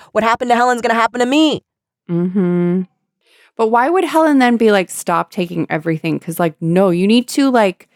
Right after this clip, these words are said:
Speaker 1: What, take it forever?
Speaker 2: cycle off of it.
Speaker 1: I don't think you
Speaker 2: You
Speaker 1: can.
Speaker 2: cannot just go straight off of this shit. But that's what they say at the end, is that, like, abruptly going off of it, her body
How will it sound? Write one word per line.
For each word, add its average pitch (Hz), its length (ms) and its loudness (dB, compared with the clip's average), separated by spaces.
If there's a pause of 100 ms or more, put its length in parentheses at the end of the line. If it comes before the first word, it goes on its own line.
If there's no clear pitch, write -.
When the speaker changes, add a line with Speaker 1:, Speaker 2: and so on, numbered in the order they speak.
(220)
Speaker 1:
What, 277 180 -2
take 262 160 -2
it 269 60 -6
forever? 202 260 0
Speaker 2:
cycle 202 720 0
off 139 380 0
of - 180 -12
it. - 320 -10 (380)
Speaker 1:
I 254 100 0
don't 339 160 2
think 311 180 -4
you 277 60 -2
Speaker 2:
You 185 100 0
Speaker 1:
can. 285 220 -2
Speaker 2:
cannot 233 400 0
just - 340 -4
go 180 240 0
straight 170 520 -2
off 151 280 -2
of 156 140 -12
this 151 180 -6
shit. - 380 -6
But 196 160 0
that's 226 240 -6
what 294 140 -4
they 269 120 2
say 226 260 0
at 208 80 -2
the 190 140 -2
end, 202 260 -2
is 175 140 -4
that, 165 240 -2
like, 160 240 -4 (400)
abruptly 175 720 -2
going 165 360 0
off 160 280 0
of 160 140 0
it, 151 260 -2
her 160 180 -2
body 156 340 -4